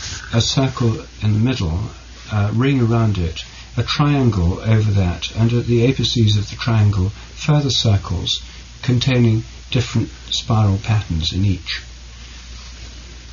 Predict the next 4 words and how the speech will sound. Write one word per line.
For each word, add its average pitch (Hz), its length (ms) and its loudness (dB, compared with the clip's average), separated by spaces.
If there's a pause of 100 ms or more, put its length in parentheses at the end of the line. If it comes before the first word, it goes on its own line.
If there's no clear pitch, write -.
(420)
This - 480 0 (640)
last 151 400 4
one, 101 440 4
um, 117 380 2